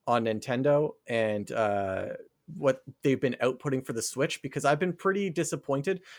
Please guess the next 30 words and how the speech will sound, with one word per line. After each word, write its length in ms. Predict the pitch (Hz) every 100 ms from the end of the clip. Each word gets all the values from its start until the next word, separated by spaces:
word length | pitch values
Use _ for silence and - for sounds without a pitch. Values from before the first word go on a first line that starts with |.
| -
Like, 100 | 160
I 80 | 175
have 260 | 165 190
a 60 | 190
Switch. 480 | - 147 170 - - _ _ _ -
I 180 | 143 139
did 240 | 180 170
get 160 | 175 -
into 260 | 160 - -
it 60 |
a 20 | 143
little 160 | 151
bit 180 | 147 147
late, 400 | 127 127 131 -
but 140 | - 165
I 60 |
did 240 | 170 240 -
play, 180 | 185 160
like, 300 | 135 147 - _ -
the 100 | 143
classics, 640 | - - 117 120 123 113 -
like 140 | 110 - -
Breath 220 | 107 -
of 60 | 107
the 80 |
Wild, 600 | 107 127 127 123 120 113
and 100 | 104
I 100 | 110
played 420 | 107 110 104 101 -
Odyssey, 680 | 131 143 135 131 131 117 120